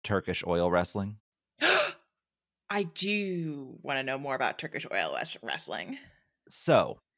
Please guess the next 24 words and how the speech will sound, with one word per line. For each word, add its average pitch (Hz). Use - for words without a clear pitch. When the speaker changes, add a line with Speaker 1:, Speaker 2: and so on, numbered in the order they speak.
Speaker 1:
it's 110
apparently 95
a 92
sport -
in 135
Turkey, 98
and, 87
um, 85
I, 87
I 95
don't 85
mean 90
to 95
make 92
fun 104
of 98
Turkey's 95
beloved 107
pastime, 90
but 95
it's 87
super 87
gay. 82
Speaker 2:
<laughs> -